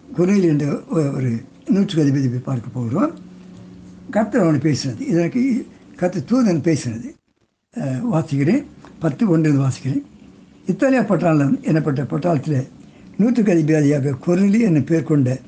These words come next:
ஒரு மனுஷன் சசரியா பட்டணத்திலே இருந்தான். அவன் தேவபக்தி உள்ளவனும் தன் வீட்டார் அனைவரோடும் தேவனுக்கு பயந்தவனுமாய் இருந்து ஜனங்களுக்கு மிகுந்த த-, தர்மங்களையும்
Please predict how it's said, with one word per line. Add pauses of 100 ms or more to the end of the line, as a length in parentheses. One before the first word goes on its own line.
(300)
ஒரு
மனுஷன் (540)
சசரியா
பட்டணத்திலே
இருந்தான். (500)
அவன்
தேவபக்தி
உள்ளவனும் (400)
தன்
வீட்டார்
அனைவரோடும்
தேவனுக்கு (100)
பயந்தவனுமாய் (340)
இருந்து (340)
ஜனங்களுக்கு
மிகுந்த
த-,
தர்மங்களையும்